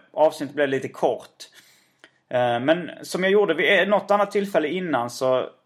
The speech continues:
så körde jag lite personligt snack efter liksom signaturmelodin har tonat ut. Eh, och det tänkte jag göra den här veckan också faktiskt.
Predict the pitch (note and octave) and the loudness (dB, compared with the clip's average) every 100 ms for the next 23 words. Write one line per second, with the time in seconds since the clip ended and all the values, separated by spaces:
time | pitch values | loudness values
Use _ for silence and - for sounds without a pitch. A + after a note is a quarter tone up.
0 | _ _ - C#3+ C3+ F3+ E3+ D3+ D3 C#3+ | _ _ -16 -8 0 0 2 0 -2 -6
1 | - C3+ - F3+ C3+ C3 C3 - - G#3 | -6 -6 -2 -2 -2 -6 -8 -10 -6 -6
2 | - - _ - - _ _ - G3 - | -6 -14 _ -20 -20 _ _ -6 -6 -10
3 | - - A#2+ B2 B2 - C3+ D#3+ D#3+ D#3+ | -10 0 0 0 -2 -8 -8 -6 -4 -2
4 | F#3+ F#3 C#3+ C3 C3 C3 C3 - C3+ C3 | -2 0 -2 0 -4 -2 -4 -4 -6 -6
5 | C3 C#3+ A#2 - - _ _ _ _ _ | -4 -6 -8 -14 -20 _ _ _ _ _
6 | _ _ _ - A#2+ A#2 C#3+ F3+ G3+ G3 | _ _ _ -10 -6 -4 0 0 0 0
7 | G#3 F3+ G3 A3 G3+ A3 G#3 G#3+ G#3 C3 | 2 2 2 0 -2 -2 -2 -2 -2 -8
8 | - G2+ - A#2 - | -6 -8 -10 -12 -16